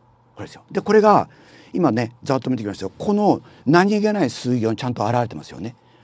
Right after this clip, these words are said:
まず、これF。ね。この競売による買い受けに所有権取得できないの原則。で、これで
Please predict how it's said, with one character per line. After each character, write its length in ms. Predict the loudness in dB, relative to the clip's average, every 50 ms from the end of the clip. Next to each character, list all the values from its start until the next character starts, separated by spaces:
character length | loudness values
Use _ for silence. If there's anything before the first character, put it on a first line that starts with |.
| _ 0
ま 160 | 0 0 2
ず、 240 | 2 0 -2 -2 -2 _ _ _ _ _ _ _ _ _ _ _ _ _
こ 120 | -8 -8
れ 100 | -8 -6 _ -2
F。 260 | -2 -2 -2 -8 -14 _ _ _ _ _ _ -4
ね。 160 | -4 -4 -4 -6 _ _ _ _ _ _
こ 120 | -10 -8 -8
の 140 | -8 -8 -12 _ _ _ _ _ _ _ _ -6
競 200 | -2 0 0 0
売 160 | -2 -4 -6
に 80 | -6 -8
よ 40 | -10
る 80 | -12
買 180 | -10 -8 -6 -6
い 40 | -6
受 140 | -6 -4 -2
け 40 |
に 140 | -2 -2 -4 -4
所 180 | -6 -4 -4
有 60 | -4
権 140 | -4 -6 -10
取 120 | -12 -10 -12
得 180 | -12 -12 -12
で 120 | -14 -14 -14
き 100 | -10 -8
な 80 | -8
い 40 | -8
の 60 | -8 -8
原 140 | -8 -10 -10
則。 220 | -10 -16 -20 -20 _ _ _ _ -4
で、 80 | -2 0
こ 140 | 4 6 6
れ 60 | 6
で 280 | 8 8 6 6 6